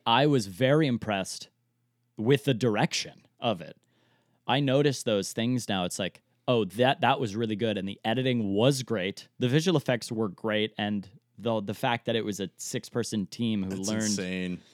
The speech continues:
Speaker 1: visual effects for the movie was even crazier. It just shows you how, how e-, I say how easy it is to make a film nowadays. That's not what I mean,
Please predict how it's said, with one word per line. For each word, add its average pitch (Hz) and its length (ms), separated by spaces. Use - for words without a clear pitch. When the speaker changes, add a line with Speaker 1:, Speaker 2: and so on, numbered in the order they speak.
Speaker 1:
visual 120 320
effects 110 320
for 123 380
the 110 80
movie 113 280
was 101 280
even 123 400
crazier. 98 720
It 98 140
just 123 200
shows 120 320
you 104 120
how, 90 280
how 117 180
e-, 135 80
I 135 160
say 170 240
how 135 300
easy 127 420
it 117 60
is 110 280
to 113 100
make 101 480
a 107 80
film 104 380
nowadays. 127 720
That's 135 200
not 135 160
what 123 80
I 110 100
mean, 90 360